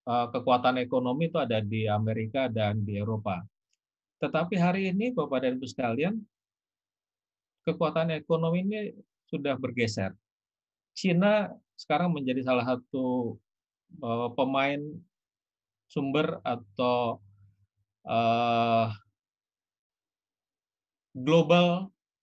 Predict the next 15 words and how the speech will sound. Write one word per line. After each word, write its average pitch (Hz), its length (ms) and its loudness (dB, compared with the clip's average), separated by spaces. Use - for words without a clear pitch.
economic 151 560 -4
power 160 480 2
yang 139 240 0
baru, 127 320 2
ya. 151 240 -2
Amerika 139 500 0
sama 151 320 -2
Cina 156 560 0
perang 135 240 0
dagang 131 400 2
itu 151 320 -2
ya 110 160 2
hanya 120 160 -2
ini, 165 400 -2
memperebutkan 127 720 -4